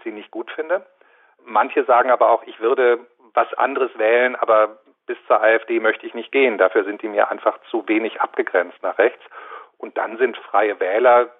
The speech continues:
die man vielleicht aus dem eigenen Ort, wahrscheinlich aber eher so aus Bayern kennt, eine Möglichkeit, die unverfänglich erscheint.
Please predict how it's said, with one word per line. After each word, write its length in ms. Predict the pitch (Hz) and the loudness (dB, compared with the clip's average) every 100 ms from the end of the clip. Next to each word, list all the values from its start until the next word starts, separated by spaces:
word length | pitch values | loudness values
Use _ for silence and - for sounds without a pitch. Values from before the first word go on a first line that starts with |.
| _ - | _ -20
die 100 | 107 | -8
man 260 | 101 104 - - _ - | -8 -8 -16 -20 _ -8
vielleicht 640 | 113 101 101 139 - - - - | 0 4 6 4 2 -10 -20 -4
aus 160 | 123 - | -4 -4
dem 140 | 120 | -4
eigenen 360 | - 110 113 104 | -2 -2 -4 0
Ort, 380 | 104 127 131 | 2 4 2
wahrscheinlich 500 | 104 - 107 117 113 107 | 0 0 0 -2 -4 0
aber 180 | 107 | 0
eher 240 | 104 107 107 | 2 2 2
so 120 | 104 | 0
aus 140 | 95 - | -2 -6
Bayern 320 | - 110 135 | -4 -4 -4
kennt, 280 | - 127 139 - - - | -2 -4 -4 -18 -20 -2
eine 200 | 113 117 | -2 0
Möglichkeit, 680 | 110 127 135 - 113 113 - | -2 -2 -4 -2 2 2 0
die 60 | 120 | -8
unverfänglich 580 | 117 131 104 90 87 - | -4 0 0 -2 -10 -12
erscheint. 420 | - - 107 | -10 -8 -8